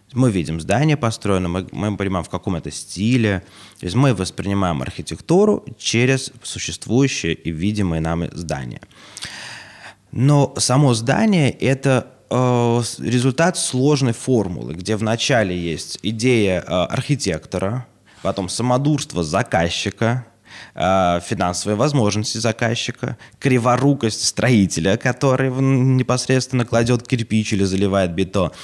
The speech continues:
Знаете, то здание, которое в итоге получается, это идея архитектора, преломленная, искаженная многими факторами, э, этапов создания здания. А,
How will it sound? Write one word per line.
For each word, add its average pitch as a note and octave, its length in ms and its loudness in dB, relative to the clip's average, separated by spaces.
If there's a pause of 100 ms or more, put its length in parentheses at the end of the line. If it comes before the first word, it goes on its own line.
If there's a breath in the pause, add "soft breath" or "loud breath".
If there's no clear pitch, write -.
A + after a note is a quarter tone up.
Знаете, C3+ 200 0
то C3 200 0
здание, B2+ 440 2
которое F#2+ 280 -4
в G2+ 100 -2
итоге F2+ 300 -2
получается, F3+ 920 -2 (280 loud breath)
это B2 240 0
идея C3 680 2 (120)
архитектора, G2 920 -2 (260 loud breath)
преломленная, B2 960 4
искаженная B2 840 0
многими A2 680 0
факторами, F#2+ 800 -2
э, D2+ 560 -2
этапов G2+ 580 -2 (240)
создания F#2 600 -4
здания. E2 540 -4 (880 loud breath)
А, B2 460 2